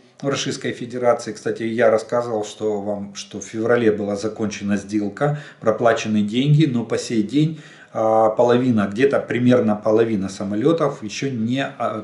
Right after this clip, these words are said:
перегнана, не передана, а, Ирану от, от, э, российской стороны. Хотя пилоты в апреле текущего года закончили,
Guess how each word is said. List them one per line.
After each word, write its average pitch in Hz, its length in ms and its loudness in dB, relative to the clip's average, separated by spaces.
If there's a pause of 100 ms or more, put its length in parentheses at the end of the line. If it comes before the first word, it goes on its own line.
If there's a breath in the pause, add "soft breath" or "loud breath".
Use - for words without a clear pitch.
перегнана, 120 640 -4 (340 loud breath)
не 127 140 0
передана, 95 760 2 (400 loud breath)
а, 107 440 4
Ирану 113 520 2
от, - 260 -6
от, 127 340 -2
э, 110 220 2
российской 110 500 -2
стороны. 110 580 -2 (260 loud breath)
Хотя 117 300 2
пилоты 180 440 4
в 123 80 0
апреле 139 380 0
текущего 117 520 -6
года 180 280 0
закончили, 120 720 -6